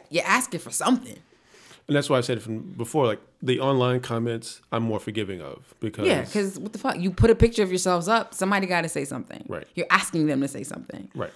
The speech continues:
Speaker 1: So, um,
Speaker 2: And even online, we haven't gotten, "You look like brother and sister." You look like, I've,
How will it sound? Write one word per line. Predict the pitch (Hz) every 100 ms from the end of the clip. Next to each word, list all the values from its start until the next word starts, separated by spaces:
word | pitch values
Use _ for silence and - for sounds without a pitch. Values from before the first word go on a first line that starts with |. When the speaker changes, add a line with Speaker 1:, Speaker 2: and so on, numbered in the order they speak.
| _
Speaker 1:
So, | - 160 151 139 139 151 131 - _ _ _ _ _ _ _ _ -
um, | 151 143 135 131
Speaker 2:
And | 147
even | 180 175
online, | 131 110 110 120 92
we | 92
haven't | 101 98 98
gotten, | 101 92 92 95 98
"You | - 110
look | 107
like | 95
brother | 101 90
and | 80
sister." | - 104 - - _ _ _ _ _ _ _ _ _ _ -
You | 139
look | 123 104 -
like, | 147
I've, | 117 -